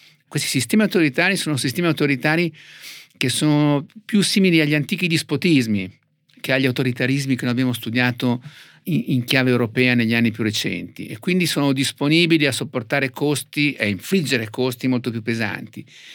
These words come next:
E poi ci siamo scontrati col fatto che tanto a Pechino quanto a Mosca da quindici anni ci stanno dicendo:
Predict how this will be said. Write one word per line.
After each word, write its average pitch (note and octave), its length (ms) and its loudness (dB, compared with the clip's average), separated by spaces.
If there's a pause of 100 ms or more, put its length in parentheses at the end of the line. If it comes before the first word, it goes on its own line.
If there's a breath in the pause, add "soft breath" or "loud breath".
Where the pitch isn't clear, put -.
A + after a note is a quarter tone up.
(360 loud breath)
E - 120 -6
poi - 160 0
ci G#3 80 0
siamo C3 220 2
scontrati D3 420 0
col F#3+ 160 2
fatto D#3 360 -2
che A#2+ 220 -2 (560 soft breath)
tanto B2 260 -2
a B2 60 -2
Pechino B2+ 400 0
quanto A#2 300 -4
a - 20 0
Mosca C#3+ 440 0
da A2+ 140 -2
quindici - 440 -2
anni D3 220 0
ci - 120 -4
stanno G#2 240 -4
dicendo: A#2 640 0